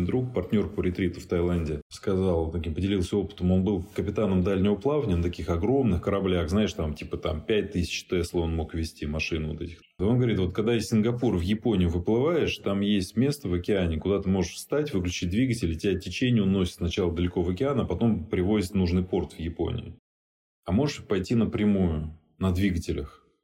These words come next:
Вот парадокс в том, что вот доплываешь ты вот так вот через этот сложный крючок, доплываешь быстрее, чем ты идешь напрямую на двигателе. Ну, это если я его правильно понял, но метафора, она от этого не перестает быть. То есть, понимаешь,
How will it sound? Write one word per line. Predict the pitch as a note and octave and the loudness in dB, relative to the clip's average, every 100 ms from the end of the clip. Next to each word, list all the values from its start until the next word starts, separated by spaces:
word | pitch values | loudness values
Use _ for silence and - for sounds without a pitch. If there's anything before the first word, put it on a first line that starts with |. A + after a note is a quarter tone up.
| _ | _
Вот | F2+ F2+ | -6 -4
парадокс | A2+ A2 A2 A2 | -2 0 0 -2
в | |
том, | - D3+ | -2 -2
что | D#3 - F#2+ F2+ F2 - | -4 0 2 2 -2 -8
вот | E2 E2+ | -8 -4
доплываешь | F#2 G#2+ G#2+ A2 F2 | -2 2 2 2 0
ты | - | 0
вот | F#2 F#2 | -2 0
так | F2+ F2 | 0 -2
вот | E2+ | -4
через | - F2+ | -2 0
этот | F#2 F2 | 0 -4
сложный | - G#2+ F2 F2 | -2 -2 2 0
крючок, | F2+ F#2 D3 D3+ - | 0 -2 -2 -2 -2
доплываешь | F2+ F2 F#2+ C3 A2+ | -2 0 2 2 0
быстрее, | E2+ - - G2+ F#2 D2+ | -4 -6 -4 0 0 -2
чем | - E2+ D2+ | -4 -6 -4
ты | F2 | -2
идешь | G2 A#2 | 0 0
напрямую | F2 - E2+ F#2 | -2 -2 0 2
на | F2 | 2
двигателе. | E2+ E2 - - - | 0 -2 -6 -14 -2
Ну, | A#2+ | -2
это | F2 | 0
если | F2 F#2 F#2+ | 0 0 0
я | F2+ | 0
его | F2 | 0
правильно | F#2 F2 F2+ | 0 2 2
понял, | F#2 E3 A2 | 2 2 4
но | F2+ | 4
метафора, | G2+ B2 A#2 G2+ F2 | 2 2 -2 0 0
она | F2 F#2 | 2 2
от | F2 | 0
этого | E2 D#2+ D#2 | 0 -2 -2
не | E2+ | -4
перестает | D#2+ E2 - F2 E2 | -4 -4 -2 -2 0
быть. | E2 D#2 | -2 -4
То | - | -8
есть, | - | -2
понимаешь, | A2 G#2+ | 0 0